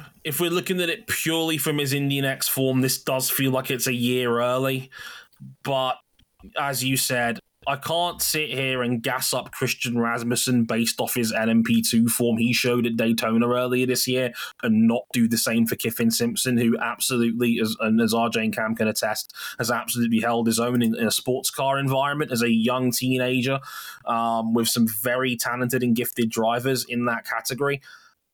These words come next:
Like, the upside is there. I just hope he can convert what he has shown in a sports car into single-seater racing, because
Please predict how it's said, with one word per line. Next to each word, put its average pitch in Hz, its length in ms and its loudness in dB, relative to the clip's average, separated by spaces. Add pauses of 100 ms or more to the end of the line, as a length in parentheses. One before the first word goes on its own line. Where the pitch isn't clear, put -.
(140)
Like, 135 300 -2 (320)
the 156 160 -2
upside 165 640 -2
is 127 220 -2
there. 104 420 0 (300)
I 123 120 0
just 123 240 -2
hope 147 380 -2
he 143 100 -4
can 131 280 0
convert 127 760 0
what 117 140 2
he 117 140 2
has 113 180 -2
shown 123 340 2
in 117 100 4
a 113 60 4
sports 117 480 0
car 107 320 0 (100)
into 123 360 2
single-seater 113 760 2
racing, 107 480 0
because 104 380 0